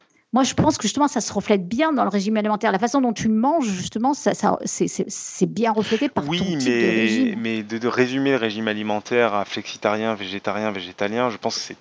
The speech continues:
Speaker 2: très limitatif, quoi. Parce que tu vois, par exemple, euh, un, un flexitarien, tu, tu vas pas définir à quelle heure, dose il mange, euh, de la viande.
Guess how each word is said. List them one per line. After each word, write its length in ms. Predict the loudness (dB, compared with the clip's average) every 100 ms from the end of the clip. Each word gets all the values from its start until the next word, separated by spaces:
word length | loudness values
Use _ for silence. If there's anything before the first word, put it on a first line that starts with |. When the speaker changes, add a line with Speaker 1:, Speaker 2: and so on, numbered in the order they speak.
| _
Speaker 2:
très 200 | -6 -4
limitatif, 560 | -6 -4 -4 -6 -12 -8
quoi. 160 | -8 -10 _ _ _ _ _ _ _ -20 -6
Parce 120 | -2
que 80 | -2
tu 80 | 2
vois, 160 | 2
par 160 | 2 0
exemple, 380 | 0 0 -2 0
euh, 380 | 2 2 0 -2 -4
un, 240 | -6 -6 -2
un 100 | -2
flexitarien, 640 | -2 -6 -2 2 4 2
tu, 220 | -2 -6 -8
tu 160 | -2
vas 100 | -2
pas 160 | 2 0
définir 540 | 0 -6 -4 0 0 0
à 80 | -2
quelle 240 | -2 0
heure, 420 | 2 0 -4 -14 -20 _ _ -18 -2
dose 380 | 2 2 0 -6 -8
il 120 | -4
mange, 340 | 0 2 0
euh, 240 | -2 -2 -2
de 100 | -2
la 60 |
viande. 240 | 2 0